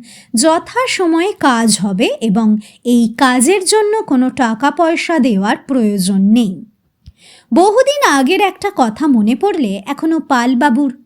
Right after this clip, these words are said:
হাসি পায়। একবার এক লেখককে তিনি গল্পটা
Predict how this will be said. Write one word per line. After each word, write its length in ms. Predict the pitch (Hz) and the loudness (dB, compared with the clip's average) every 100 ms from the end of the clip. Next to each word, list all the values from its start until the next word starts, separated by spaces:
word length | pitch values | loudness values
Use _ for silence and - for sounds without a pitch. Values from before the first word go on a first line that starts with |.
| - | -6
হাসি 380 | 311 320 - | -2 -2 0
পায়। 260 | 214 - - _ _ _ _ _ _ _ - | -2 -4 -14 _ _ _ _ _ _ _ -2
একবার 340 | 359 359 480 | -2 2 2
এক 420 | 508 508 - 254 | 2 -2 2 2
লেখককে 580 | 277 285 466 453 466 277 | 2 0 -4 -2 0 0
তিনি 260 | - 285 269 | 2 2 2
গল্পটা 560 | 247 240 226 339 349 | 2 0 0 -2 -2